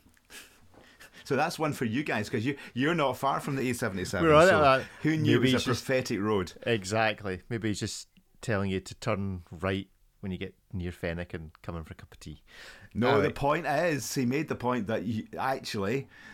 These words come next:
Speaker 1: there's a, <clears throat> th-, there's roadworks on your, near your part of the road, <clears throat> and there's a lane blocked, and that was part of the, part of the word.
Speaker 2: All right,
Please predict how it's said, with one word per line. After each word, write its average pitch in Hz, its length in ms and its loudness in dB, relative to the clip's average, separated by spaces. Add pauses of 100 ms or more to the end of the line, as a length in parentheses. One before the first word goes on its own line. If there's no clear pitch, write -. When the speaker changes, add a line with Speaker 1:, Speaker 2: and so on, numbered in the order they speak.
(200)
Speaker 1:
there's 117 260 -2
a, 117 360 0
<clears throat> - 1040 -6
th-, 123 180 -2
there's 107 320 0
roadworks 120 680 -2
on 113 120 0
your, 113 200 0 (220)
near 117 280 0
your 110 200 0
part 104 280 -2
of - 60 -8
the 95 80 -4
road, 90 320 -2 (180)
<clears throat> - 200 -10
and 120 440 -2
there's 107 200 -2
a 113 60 2
lane 110 380 0
blocked, 110 440 0
and 98 120 -4
that 92 80 -2
was 90 120 -6
part 120 360 -6
of 92 280 -4
the, 85 300 -4 (140)
part 95 200 -6
of 82 80 -10
the 90 60 -8
word. 82 300 -8 (580)
Speaker 2:
All 123 160 2
right, 107 120 2